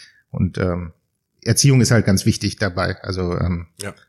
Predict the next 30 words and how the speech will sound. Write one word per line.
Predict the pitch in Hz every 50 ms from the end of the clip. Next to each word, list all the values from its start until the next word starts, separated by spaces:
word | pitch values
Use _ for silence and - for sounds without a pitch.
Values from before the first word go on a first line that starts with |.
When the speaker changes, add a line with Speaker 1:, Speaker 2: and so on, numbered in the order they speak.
| _ _
Speaker 1:
wenn | - 101 101
man | 101 92 95
Ländern | 95 92 92 95 92
helfen | 87 95 92 - 113 90
will, | 87 85
also | 90 90 92
die, | 87 95 95 92
die | 87 95 101 -
Ausbildung | - 101 107 - - - 104 101 98 95 98 98 95 101 98 -
der | 101 101 101 104
Bevölkerung | 101 101 101 - - 107 - 107 95 98 95 92
ist | 87 -
irgendwie | 104 98 95 92 85 95
ein | 95 95
ganz | 95 92 -
entscheidender, | - 98 - - - 98 98 98 95 90 90 85 85 - _ _ _ - - _ _ _ _ -
äh, | - 87 90 87 90
Schritt | 85 - - - 101 90 - - - - -
auch | 101 95 90 - - - - -
zu | - - - 101 101 92
Demokratie | 98 95 98 92 - - 101 90 - - - 98 92 95 92
und | 87 87 87 85 85 - _ _ _ _ _ _ _ _ _
zum | - - 101
Beispiel, | 95 90 85 - - 95 90
also | 90 90 90 87
das | 92 95 - - - - - _ _ _ _ _ _ _ _ - - - - - - _ _ _
Speaker 2:
Wa-, | _ - 117 110 - _
was | - 107 107 87 110 117 131 131 -
ist | 151 - 135
denn | 131 127 123 120 113 101